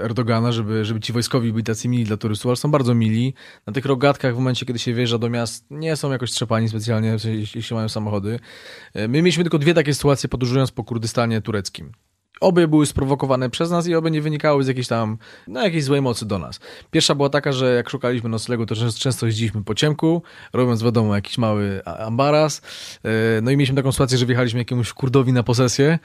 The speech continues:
No to wiadomo, wjechaliśmy na posesję, zawróciliśmy, okazało się, że on zaczął nas ścigać, potem nam zajechał drogę, to było też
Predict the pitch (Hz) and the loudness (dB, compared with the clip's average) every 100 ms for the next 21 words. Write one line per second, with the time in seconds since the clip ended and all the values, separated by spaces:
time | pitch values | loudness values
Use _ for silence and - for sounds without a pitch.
0 | - - - 131 131 165 156 113 107 135 | -8 -18 -14 -8 -2 2 2 0 0 0
1 | 139 139 117 123 160 156 143 131 131 147 | 2 0 0 2 4 4 4 4 4 4
2 | 143 147 127 131 123 127 117 120 117 117 | 4 4 4 4 4 2 2 2 2 0
3 | 107 120 123 113 - 156 147 151 147 - | 0 0 2 0 0 2 4 4 4 0
4 | 120 117 113 120 120 135 151 151 135 107 | -2 0 2 2 2 4 4 4 2 0
5 | 110 110 104 120 - | -2 -2 -2 -2 -2